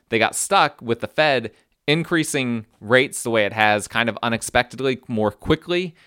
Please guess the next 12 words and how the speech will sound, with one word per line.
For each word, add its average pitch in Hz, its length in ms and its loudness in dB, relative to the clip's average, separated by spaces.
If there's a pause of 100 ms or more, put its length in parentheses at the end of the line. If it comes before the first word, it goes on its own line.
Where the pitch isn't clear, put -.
(140)
than 123 240 2
was 123 220 2
anticipated. 135 800 -2 (300)
Now, 139 520 2 (300)
builders 143 420 2
are 123 100 2
just 123 180 -6
having 127 300 0
their 127 140 -2
homes 123 300 -2
just 123 220 -8
sit, - 420 -2